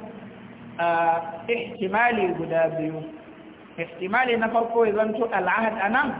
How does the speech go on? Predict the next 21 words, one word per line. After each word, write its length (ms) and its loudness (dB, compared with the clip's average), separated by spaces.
ah, 220 2
ya 280 -2
zanto 520 6
lil'ahad, 600 2
wato 280 0
shari'a 560 0
ga 100 0
mutanen 840 0
nan, 180 -6
wato 200 -6
mutanen 440 0
da 120 -2
aka 220 -6
saukar 400 0
musu 380 -6
da 100 -2
littattafan. 680 -4
Mun 280 -6
tafi 160 -4
akan 320 -4
cewa 300 2